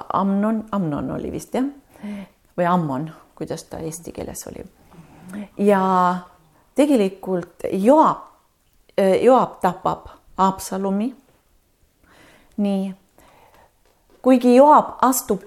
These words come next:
üle Jumala, äh, tähendab, see kuninga käsust, äh, Taavet palus mitte teha seda.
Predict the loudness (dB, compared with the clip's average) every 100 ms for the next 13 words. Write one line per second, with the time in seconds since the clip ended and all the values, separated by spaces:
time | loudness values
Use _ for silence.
0 | 2 2 2 -2 -8 -14 -6 -2 -2 -2
1 | -2 -2 0 2 2 2 0 2 -2 2
2 | 4 4 4 0 -2 -4 -6 -10 -12 -20
3 | -20 _ -20 -20 -14 -6 -4 -4 -6 -2
4 | 0 0 0 0 0 -4 -2 -2 -2 -2
5 | 0 -2 -2 -2 -2 -6